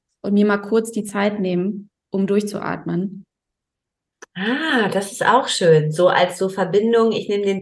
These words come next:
Speaker 1: Ja.
Speaker 2: Tag einmal mit. Ah, das
Speaker 1: Ja.
Speaker 2: erinnert mich so ein bisschen, wie wenn man nach dem Yoga-Unterrichten, hat mir mal eine Lehrerin den Tipp gegeben, äh, die Klamotten auch auszuziehen, weil man dann auch so ein bisschen erget-, energetisch abstreift, ne? Was man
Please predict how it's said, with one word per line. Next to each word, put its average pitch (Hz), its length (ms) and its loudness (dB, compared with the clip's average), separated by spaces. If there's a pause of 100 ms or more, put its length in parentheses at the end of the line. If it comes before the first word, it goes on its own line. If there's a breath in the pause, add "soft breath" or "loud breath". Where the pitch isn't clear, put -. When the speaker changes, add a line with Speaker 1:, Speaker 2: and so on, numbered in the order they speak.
(120)
Speaker 1:
Ja. 302 120 2
Speaker 2:
Tag - 200 -4
einmal 160 380 0
mit. 156 260 -4 (300 loud breath)
Ah, 233 160 -2
das 262 140 4
Speaker 1:
Ja. - 20 4
Speaker 2:
erinnert 214 300 2
mich 220 160 -2
so 208 80 0
ein 196 80 -2
bisschen, 202 260 -2
wie 196 140 -4
wenn 196 120 0
man 190 200 0
nach 180 180 0
dem 180 240 -6 (300 loud breath)
Yoga-Unterrichten, 202 880 0
hat 190 160 -4
mir 185 140 -2
mal 175 220 0
eine 175 200 -4
Lehrerin 180 400 4
den 175 160 -6
Tipp 233 240 -4
gegeben, 196 420 0 (280 loud breath)
äh, 180 180 0
die 180 140 -8
Klamotten 208 440 2
auch - 280 0
auszuziehen, 151 720 -4
weil 160 140 2
man 170 160 0
dann 180 160 0
auch - 100 -6
so 170 140 -10
ein - 20 -10
bisschen - 300 -8
erget-, 180 520 0
energetisch 185 600 2
abstreift, 196 760 0
ne? 339 260 -2 (100)
Was 180 180 -2
man 180 260 -2